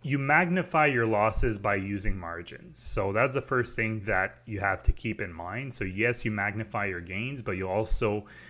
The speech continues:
magnify your losses. So in the same example I talked before, uh, so you buy ten shares, uh, sorry, a hundred shares at ten dollars each, and the price falls to five dollars per share,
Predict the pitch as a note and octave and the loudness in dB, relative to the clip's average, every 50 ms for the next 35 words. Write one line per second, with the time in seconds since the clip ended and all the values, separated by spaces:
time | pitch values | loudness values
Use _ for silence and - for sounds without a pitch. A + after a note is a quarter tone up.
0 | - - - - A#2+ A2 G#2 G#2 F#2+ A2+ A2 - - A2 G#2 G2+ F#2+ F#2+ F#2 F2 | -20 -18 -10 -6 -2 0 0 0 0 -2 -4 0 2 4 4 4 2 0 -2 -2
1 | E2+ E2 - - - - - - - - - - - - - - B2+ A2+ A#2 A#2+ | -4 -2 -2 -2 -2 -2 -4 -10 -14 -18 -18 -20 -20 -12 -4 -2 0 2 4 8
2 | A#2+ - - D#3+ E3+ E3 C#3 A2 G#2 A#2+ A2 A2+ A2 - A#2 A2+ G#2 G2 F#2+ - | 8 10 10 10 8 4 0 2 4 4 4 4 4 4 4 4 4 2 2 0
3 | - A2 G2+ G2+ G2 F#2+ F2+ - - - A2 A#2+ C#3+ D#3+ E3 - - - - - | 0 0 2 0 0 -4 -8 -8 -4 -4 -4 -2 -4 -6 -8 -12 -18 -20 -20 -18
4 | - - G#2 G2 G2+ G2+ G2 F#2 - - G#2+ A2 G#2+ G#2+ G2 A2+ A2 A2 A#2 A#2 | -10 -4 -2 0 0 0 0 2 2 2 2 2 2 2 4 6 8 8 8 8
5 | A#2+ A#2+ A2 - - - - - - - - - - - - - - - D#3 D3+ | 8 6 4 4 2 2 2 2 -2 -4 -8 -10 -12 -14 4 12 12 12 12 12
6 | D3 B2+ - - C3+ A#2+ A#2 A#2 A#2 A#2+ A#2+ A#2 - - - - - - G#2+ G#2 | 8 4 2 4 6 6 6 6 4 2 0 -2 -4 -10 -12 -14 -6 0 2 2
7 | G2+ - C3+ A2+ G#2 G2 G2 G2 A#2+ C#3+ C#3+ B2+ C#3 C3 A#2+ - - - A2+ A2 | 4 4 4 4 6 4 4 2 2 2 2 0 0 -2 -2 -4 -2 0 2 2
8 | A2+ A#2 A2+ - - A2+ G2+ G2+ - - - B2+ A#2+ A#2 A2 G2+ G2+ G2 G2 G2 | 2 0 -2 -2 -2 -2 -2 0 6 6 6 6 6 2 2 2 2 0 0 -2
9 | F#2 - - - D3+ E3+ G3 F#3+ - - - - - - - - - - - - | -4 -6 -8 -8 -6 -4 -4 -4 -6 -6 -8 -8 -10 -16 -20 -20 -20 -20 -20 -20
10 | - - - - C#3 D3+ D#3+ D#3 C#3+ - - - D3+ D3 D3+ C#3+ - - - C#3 | -20 -8 0 2 4 4 4 2 0 0 0 2 2 4 2 2 0 -2 0 2
11 | C3 C3 C3+ C3+ B2+ - - C3+ A#2 - - - B2 A#2 A2+ A#2 A#2+ A#2 A2+ A2 | 2 4 2 2 0 -2 -4 -6 -6 -4 0 2 4 4 6 4 4 2 0 -2
12 | A2 A2 G#2+ G#2+ G#2+ G#2 - - - G#2 G2 - - - - A#2+ A#2+ A#2+ A#2+ A#2+ | 0 2 2 2 2 0 -2 -6 -6 -6 -4 -4 -2 2 4 4 6 6 4 2
13 | A#2 | 0